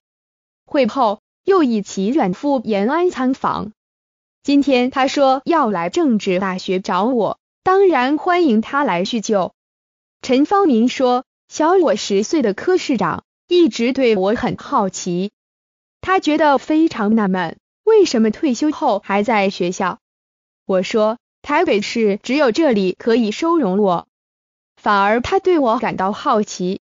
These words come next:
临走前，我只赠他一册《台湾新闻学史》精装本。我说：“你也帮我打书一下吧。”就在我的研究室留下这张照片。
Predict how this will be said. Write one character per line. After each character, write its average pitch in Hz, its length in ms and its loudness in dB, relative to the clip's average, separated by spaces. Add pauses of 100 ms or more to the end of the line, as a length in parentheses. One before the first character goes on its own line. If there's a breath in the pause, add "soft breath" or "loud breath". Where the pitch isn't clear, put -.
(140)
临 330 220 2
走 240 200 2
前， 214 380 -2 (240)
我 269 160 2
只 226 160 0
赠 214 220 0
他 233 260 -2
一 226 200 0
册 277 260 0
《台 262 240 2
湾 359 180 4
新 381 180 2
闻 269 220 2
学 208 160 0
史》 - 340 -4
精 320 280 2
装 311 220 -2
本。 226 280 -4 (680)
我 190 180 0
说： 220 340 0 (240)
“你 330 220 4
也 349 100 4
帮 285 220 -2
我 294 120 2
打 214 220 -2
书 330 260 0
一 254 120 0
下 262 240 -2
吧。” 185 260 -2 (720)
就 370 160 2
在 359 160 2
我 226 160 2
的 185 80 -2
研 185 260 0
究 330 140 0
室 226 320 -4
留 202 220 0
下 277 320 -2
这 277 160 0
张 277 260 -2
照 285 220 -2
片。 240 340 -4